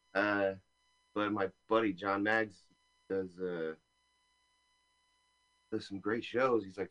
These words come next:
filling rooms and doing, you know, some pretty cool alternative stuff.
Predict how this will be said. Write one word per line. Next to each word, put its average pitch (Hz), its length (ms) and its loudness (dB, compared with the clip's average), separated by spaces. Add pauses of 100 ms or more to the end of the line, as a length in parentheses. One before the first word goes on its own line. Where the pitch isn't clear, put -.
filling 117 260 2
rooms 120 460 0
and 90 180 -10 (320)
doing, 95 320 -6 (240)
you 87 80 -6
know, 90 80 -6
some 98 160 -14
pretty 92 260 -10
cool 95 240 -2
alternative 90 460 -4
stuff. 90 320 -4